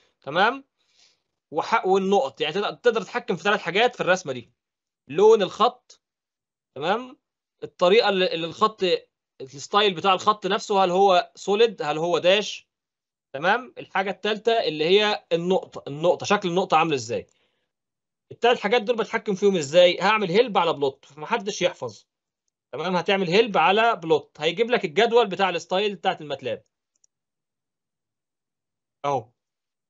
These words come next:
ده الجدول بتاعك، البي يعني بلو، ده ال-، ده اللون. تمام؟ ده العمود التاني ده اللي هو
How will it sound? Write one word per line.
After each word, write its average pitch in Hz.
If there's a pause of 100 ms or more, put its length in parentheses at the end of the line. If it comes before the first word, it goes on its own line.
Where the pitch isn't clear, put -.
(920)
ده 214
الجدول 214
بتاعك، 151
البي 170
يعني 170
بلو، 156
ده 180
ال-، 214
ده 196
اللون. 185 (760)
تمام؟ 208 (140)
ده 165 (1000)
العمود 170
التاني 196
ده 170 (420)
اللي 143
هو 156